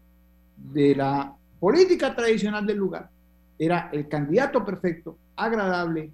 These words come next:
dispuesto, eh, acompasado con un gran equipo, con un capital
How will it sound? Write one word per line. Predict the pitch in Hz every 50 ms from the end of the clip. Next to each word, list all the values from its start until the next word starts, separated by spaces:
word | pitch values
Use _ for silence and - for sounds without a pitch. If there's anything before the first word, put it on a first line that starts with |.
| - _
dispuesto, | 151 190 220 190 - - - 180 175 165 170 - - 147 151 151 - _ _ _ _ _ _ _ _ _ _ _ -
eh, | 139 139 139 135 139 139 - - - - - _ _
acompasado | 156 156 151 - - 202 190 185 165 170 180 180 170 170 214 214 220 220 214 220
con | 226 226 233
un | 247 254 240 233
gran | 208 262 254 247 240
equipo, | 233 220 226 - 240 233 196 - - 208 202 - -
con | 196 196 190 196
un | 214 208 196
capital | - 220 196 - 190 185 - 190 185 196 202 202 -